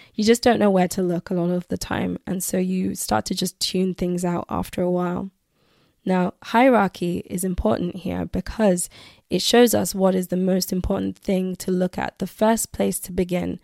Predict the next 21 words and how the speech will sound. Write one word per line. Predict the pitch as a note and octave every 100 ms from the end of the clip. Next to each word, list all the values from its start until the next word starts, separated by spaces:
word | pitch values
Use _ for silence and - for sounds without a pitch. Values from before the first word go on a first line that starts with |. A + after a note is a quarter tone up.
| _
So | - - F#3+
instead | G3 - B3 A#3
of | G#3 - _ _ -
information | G#3 - G3 F#3 F#3 F#3+
of | F#3+ F3+
equal | G3 G3 - F#3
importance | F#3 G3 F#3+ F#3+ -
everywhere, | - F#3+ F#3+ - G2 G3 _ _ _ _
you | - G3+
put | - A3
the | -
most | F#3+ G3 A3 A#3+ -
important | G3+ G3 G#3+ G3+ G3+ -
thing | F#3 F3+
front | F3+ - F#3
and | - F#3
center, | - F3+ F3+ - G#2 F#3+ _ _ _ _ -
and | F#3 G3 F#3
then | G3+ G3+ F#3+
you | F#3+
prioritize | - F#3+ F3+ F3+ F3+ F3+ - F3 E3+ -